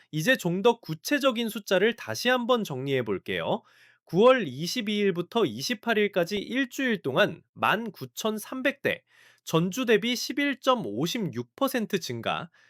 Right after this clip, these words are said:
구월 네 번째 주 전체로는 육만 육천이백오십 대, 이 중에서 모델 와이엘이 약 사천 대로 이십 프로 차지. 삼 분기 전체는 작년 대비 팔 점 칠 퍼센트 감소했지만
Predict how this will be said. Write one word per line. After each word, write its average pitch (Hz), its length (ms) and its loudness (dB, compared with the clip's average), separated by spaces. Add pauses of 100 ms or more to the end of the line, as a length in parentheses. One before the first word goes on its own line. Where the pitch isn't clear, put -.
(140)
구월 220 440 6
네 110 200 2
번째 262 400 0
주 233 160 -6
전체로는 135 840 -2
육만 214 440 0
육천이백오십 185 1300 0
대, 90 240 0 (340)
이 151 140 -4
중에서 226 340 2
모델 175 380 2
와이엘이 208 600 4
약 123 200 0
사천 233 500 -4
대로 180 340 4
이십 175 400 -4
프로 220 200 0
차지. - 360 -8 (440)
삼 269 260 -2
분기 285 280 0
전체는 190 480 0
작년 180 420 -2
대비 196 280 0
팔 269 200 -2
점 269 240 -2
칠 294 240 -4
퍼센트 233 420 -2
감소했지만 139 720 -2